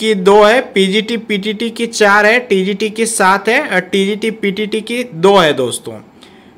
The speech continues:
Physics का भी same है, एक post पीजीटी और जो contextual है यानी monthly basis पे वो तीन post है। पीजीटी, पीटीटी, एसएफ़एस तीन post है। और chemistry की जो vacancy है वो दो है,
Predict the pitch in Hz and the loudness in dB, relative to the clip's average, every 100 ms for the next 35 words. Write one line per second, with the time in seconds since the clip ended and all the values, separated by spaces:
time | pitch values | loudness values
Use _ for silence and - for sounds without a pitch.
0 | - 190 190 233 233 240 233 233 - 226 | 0 2 2 0 -2 0 2 0 2 2
1 | 220 233 277 - - 196 208 - 220 220 | 2 0 -4 -6 -2 0 0 2 2 2
2 | - 196 190 214 220 294 - - - - | -2 0 2 0 -2 -6 -8 -20 -20 -14
3 | - 156 170 175 165 175 190 190 185 180 | -2 2 4 4 4 4 6 6 6 2
4 | 190 196 208 196 220 233 226 226 220 202 | 0 0 -2 -4 0 2 2 0 0 0
5 | 196 208 220 208 208 214 214 240 214 208 | 0 2 2 2 0 -4 0 2 2 2
6 | 196 202 202 220 220 220 240 294 - - | -2 -2 0 2 2 0 -2 -4 -8 -20
7 | - - - - 185 196 226 233 226 214 | -20 -20 -6 2 4 2 -4 -4 -4 -4
8 | 208 220 233 220 196 214 214 233 254 - | -2 -4 0 2 2 0 -2 0 -2 -4
9 | - - - - - 208 208 214 214 208 | -10 -14 -16 -8 -2 0 0 2 2 2
10 | 233 269 320 - - - - - - - | -2 -2 -4 -14 -20 -20 -20 -20 -10 -2
11 | 151 160 160 196 208 208 220 240 240 240 | 0 0 0 0 0 -2 -2 -2 0 2
12 | 233 226 208 202 208 208 233 262 247 202 | 2 4 2 0 -2 -2 0 2 4 2
13 | 170 208 220 226 285 | 4 4 6 4 2